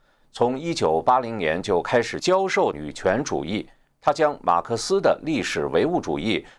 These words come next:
扩展到性倾向上，并将性倾向视为唤起政治意识的一种行为。而他走入大学课堂，就是因为一个共产党员告诉他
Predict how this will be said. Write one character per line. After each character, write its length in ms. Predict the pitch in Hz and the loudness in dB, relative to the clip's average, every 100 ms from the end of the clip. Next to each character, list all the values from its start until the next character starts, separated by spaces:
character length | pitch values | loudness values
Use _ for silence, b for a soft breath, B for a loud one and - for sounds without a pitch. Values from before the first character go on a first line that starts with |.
| _ | _
扩 180 | - 113 | -2 0
展 220 | 71 71 | 0 0
到 300 | 78 73 69 | 2 2 0
性 300 | - 147 90 | -2 -2 -2
倾 200 | - 160 | -2 0
向 300 | 185 147 71 | 2 0 0
上， 180 | - - _ _ _ _ | -6 -6 _ _ _ _
并 180 | - 127 | -2 -2
将 260 | 127 147 147 _ | 2 2 0 _
性 280 | - - 165 | -6 -2 0
倾 260 | - 175 180 | -2 -2 0
向 260 | 185 113 b b _ | 2 0 b b _
视 260 | - 190 | -2 0
为 240 | 90 76 110 | 2 2 2
唤 260 | - 107 | 2 0
起 240 | 87 - 73 | -2 -8 -4
政 220 | - 135 | -2 -2
治 160 | 127 131 | -2 -2
意 180 | 190 | -2
识 160 | 117 - | -2 -2
的 120 | - | -2
一 100 | 65 | -2
种 180 | 85 73 | -4 -6
行 300 | 69 78 95 | -6 -4 0
为。 240 | 127 69 69 _ _ _ _ _ _ | 2 0 -2 _ _ _ _ _ _
而 160 | 107 | 0
他 300 | 117 - 127 | 0 2 2
走 180 | 123 87 | 2 -2
入 160 | 80 92 | -2 -2
大 220 | 151 131 | 0 0
学 180 | - 76 | 0 -6
课 240 | - 107 | 0 0
堂， 320 | - 71 82 b b - | 2 0 -2 b b -2
就 120 | 170 | -2
是 140 | - | 0
因 180 | 123 151 | 0 2
为 220 | 95 98 - | 2 2 -2
一 80 | 95 | -2
个 120 | 98 | 0
共 220 | 120 98 | 0 -2
产 220 | 85 85 | -2 0
党 200 | 107 71 | 2 0
员 220 | 71 76 | -2 -4
告 160 | 110 85 | 0 0
诉 140 | 76 | -2
他 260 | 73 87 87 | -2 0 0